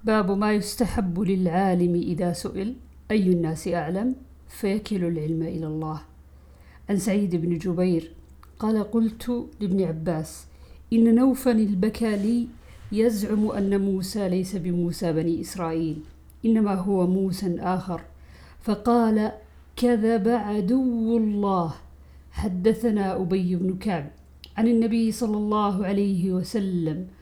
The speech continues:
قال: "قام موسى النبي صلى الله عليه وسلم خطيبا في بني إسرائيل، فسئل: 'أي الناس أعلم؟'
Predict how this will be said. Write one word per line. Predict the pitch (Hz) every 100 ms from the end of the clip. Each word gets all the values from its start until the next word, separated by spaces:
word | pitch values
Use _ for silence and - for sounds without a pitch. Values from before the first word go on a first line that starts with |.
| - - -
قال: | 220 208 185 160 - - - - -
"قام | 220 220 220
موسى | 214 214 208
النبي | 220 202 196 190 208 190 185 190
صلى | - 240 220
الله | 208 208 202 185
عليه | 202 196 196
وسلم | 185 - 226 202 208 226
خطيبا | 160 208 208 175 170
في | 165 - 165
بني | 156 175 185
إسرائيل، | - 185 165 - 190 240 254 - - -
فسئل: | 214 - 233 185 175 - - - 254
'أي | 247
الناس | 220 196 185 196
أعلم؟' | 180 143 156 175